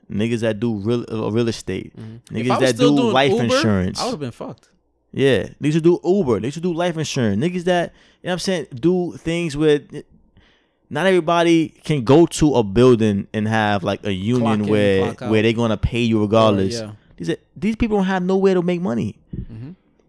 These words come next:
Speaker 1: but they bills still do. You know what I'm saying? So it's like,
Speaker 2: Shout
Speaker 1: what are
Speaker 2: out
Speaker 1: we
Speaker 2: to
Speaker 1: doing
Speaker 2: Natalie.
Speaker 1: here,
Speaker 2: She was
Speaker 1: bro?
Speaker 2: like, "Pray for the entrepreneurs."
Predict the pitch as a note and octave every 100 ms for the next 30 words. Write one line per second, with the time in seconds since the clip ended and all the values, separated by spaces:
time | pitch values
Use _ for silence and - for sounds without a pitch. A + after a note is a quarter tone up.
0 | _ _ - A#2 A2+ B2 C#3+ A2 G#2+ G2+
1 | F#2 F#2 - _ _ _ _ _ A2+ G#2
2 | A#2 A#2 C3+ - _ _ _ _ - C3+
3 | D3 C#3 C#3 A#2+ C3+ E3+ F3+ D3 F3 F#3
4 | E3+ D3+ A#2 G2 F2+ G#2 C3 D3+ C3+ -
5 | A#2+ G2 A#2+ - - A2 A#2+ G#2+ G2